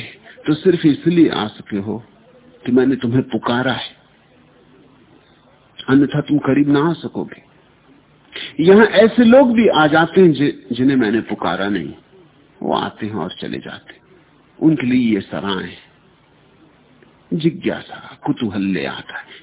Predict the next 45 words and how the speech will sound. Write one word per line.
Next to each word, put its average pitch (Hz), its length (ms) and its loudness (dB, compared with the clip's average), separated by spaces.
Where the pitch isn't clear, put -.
कि 127 60 -8
देखें 117 380 -2
क्या - 220 -10
है। - 340 -16
वो 180 80 8
मेरी 208 180 4
पूरी 180 280 0
बात 135 220 0
भी 156 160 2
नहीं 117 140 2
सुन 92 240 -8
पाते। - 440 -14
रोज 196 260 6
मैं 165 140 4
देखता 123 340 -2
हूं, 107 160 -2
दो 131 140 2
चार 120 260 -2
ऐसे 123 220 -2
लोग 113 220 2
आ 82 80 2
जाते, 78 440 -8
बीच 143 320 -4
बात 90 260 -8
से - 180 -12
उठ 98 160 -8
जाते, 85 300 -6
उनकी 127 200 0
पकड़ 107 300 -6
में 101 120 -6
कुछ - 260 -8
नहीं - 180 -8
आता, - 500 -20
उनकी 156 220 0
समझ 123 360 -4
में 127 100 -2
कुछ - 240 -10
नहीं - 180 -12
आता। - 400 -20
उन 170 120 6
पे 170 120 -2
कितनी 156 380 2
ही 143 120 2
दया 95 300 0
करो, 92 380 -8